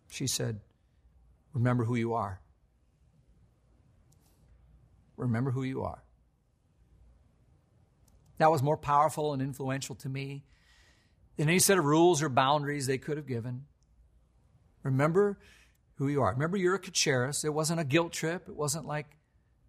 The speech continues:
you know, anything like that. It was a reminder of the kind of person I wanted to be, that I was called to be, that they were expecting me to be. And that helped me. It reminded me that my actions were a reflection not just on me, but our, my name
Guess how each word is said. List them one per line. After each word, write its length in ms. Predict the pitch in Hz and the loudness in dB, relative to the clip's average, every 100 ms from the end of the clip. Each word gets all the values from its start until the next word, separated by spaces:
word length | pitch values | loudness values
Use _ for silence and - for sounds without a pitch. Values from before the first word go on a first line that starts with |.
| _ _ _ | _ _ _
you 80 | 139 | -4
know, 240 | 139 156 - _ _ _ _ | -4 -6 -10 _ _ _ _
anything 300 | 160 175 175 | -10 -6 -6
like 160 | 147 131 | -4 -2
that. 100 | 143 | -2
It 60 | |
was 140 | 156 156 | 0 -2
a 60 | 147 | -4
reminder 380 | 151 156 196 | -4 -2 -2
of 60 | 233 | -4
the 60 | 208 | -6
kind 180 | 196 | -8
of 100 | 175 | -8
person 320 | - 156 - 143 | -4 -4 -4 -2
I 80 | |
wanted 340 | 127 117 123 143 | -2 -2 -2 -4
to 80 | 143 | -6
be, 260 | 165 196 | -6 -6
that 120 | 151 | -4
I 40 | 127 | -4
was 140 | 117 | -6
called 380 | - - 123 127 | -8 -4 -4 -4
to 60 | 151 | -8
be, 280 | 175 214 185 _ _ - | -8 -8 -14 _ _ -8
that 100 | - | 0
they 100 | 151 | 2
were 140 | 151 | 2
expecting 580 | 139 - - 127 - 165 | 0 -2 -2 -8 -8 -8
me 140 | 170 | -8
to 80 | 165 | -8
be. 320 | 160 180 214 - _ _ _ _ _ _ - - | -6 -4 -6 -12 _ _ _ _ _ _ -18 -10
And 100 | 170 | -8
that 120 | 220 | -6
helped 340 | 208 262 - | -2 -4 -4
me. 200 | 113 95 - _ _ _ _ _ _ _ _ _ _ _ _ - - | -10 -10 -12 _ _ _ _ _ _ _ _ _ _ _ _ -20 -2
It 60 | 208 | 6
reminded 320 | 214 214 247 | 8 8 6
me 80 | 226 | 4
that 120 | 214 | 4
my 120 | 202 | 4
actions 440 | 190 214 226 170 143 | 2 2 2 0 0
were 140 | 180 | 0
a 40 | 175 | 0
reflection 440 | - 196 - 156 | 0 -2 -2 -2
not 160 | 151 170 | 0 0
just 220 | 156 170 | 0 2
on 160 | 151 | 2
me, 220 | 147 160 208 | 2 2 4
but 200 | 156 147 | 4 6
our, 380 | 147 147 143 - | 6 4 -2 -4
my 220 | 151 170 | 0 4
name 480 | 196 285 277 139 | 4 2 0 -2